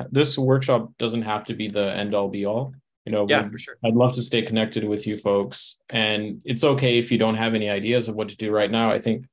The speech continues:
Speaker 1: that's the good thing is, um, there's a lot of opportunities, uh, to do something, and maybe it just requires a little bit of poking and prodding. So I would say,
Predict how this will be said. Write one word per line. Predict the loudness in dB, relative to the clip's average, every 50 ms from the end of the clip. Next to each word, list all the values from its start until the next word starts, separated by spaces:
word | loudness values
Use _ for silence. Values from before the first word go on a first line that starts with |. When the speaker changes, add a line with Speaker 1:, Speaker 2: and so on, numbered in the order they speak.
| _ _ _
Speaker 1:
that's | 0 0 0 -2 -6 -6
the | -4 -4 -2
good | 0 0 0 0 0
thing | -2 -2 -2 -2
is, | -4 -4 -4 -6 -8 -10 -12 _ _ _ _ _ _ _ _ _ -4
um, | 0 2 4 4 4 4 2 0 -2 -4 -6 -8 -12 -16 _ _ _ _ -4
there's | 0 2 2 4 4
a | 4
lot | 4 4 2 2
of | 0 0
opportunities, | -2 -2 -2 -4 -10 -12 -10 -8 -6 -2 0 0 0 0 -2 -4 -8 -12 _ _ _ -6
uh, | -4 -4 -4 -4 -4 -4 -6 -6 -8 -8
to | -2 0 0 2
do | 2 2 2
something, | 0 0 -4 -4 -4 -6 -6 -8 -10 -14 -20 -20 _ _ _ _ _
and | -4 -2 -2 -2 0 0 0
maybe | 0 0 2 0 0
it | 0
just | -2 -4 -4 -4 -4
requires | -2 2 2 2 2 2 0
a | -4
little | -6 -6 -6
bit | -4 -4 -6
of | -6 -4
poking | -2 -2 -2 -2 -2 -4
and | -6 -6 -6
prodding. | -4 -2 -2 -2 -2 -4 -8 -10 -14 _ _ _ _ _ _
So | -8 -6 -2 0 2 4 6 6 6 6 6 4 2 0 -2 -8 _ _ _ _ _
I | -2 0 2 2 2
would | 2 2 2 0
say, | 0 0 0 2 4 4 4 2 2 2 0 -2 -4 -6